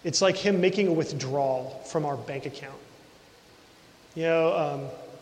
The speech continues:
and the reality is that sometimes when Jesus says things that we don't like, the withdrawal is so big that we don't have a balance left, and we go into the negative,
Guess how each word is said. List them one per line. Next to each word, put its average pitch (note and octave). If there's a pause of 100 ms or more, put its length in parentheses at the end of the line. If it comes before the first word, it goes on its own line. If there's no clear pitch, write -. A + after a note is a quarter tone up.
(1400)
and E3+ (240)
the D#3
reality F#3
is D#3
that F3+
sometimes E3+ (560)
when E3
Jesus G3+
says A3
things F#3+
that F3
we F3+
don't F3
like, F3+
the F3
withdrawal F3
is D#3+
so G3
big D#3
that D#3+
we E3+
don't F#3
have F3
a D3+
balance C#3+
left, -
and E3+
we E3
go E3+
into E3+
the D#3
negative, G3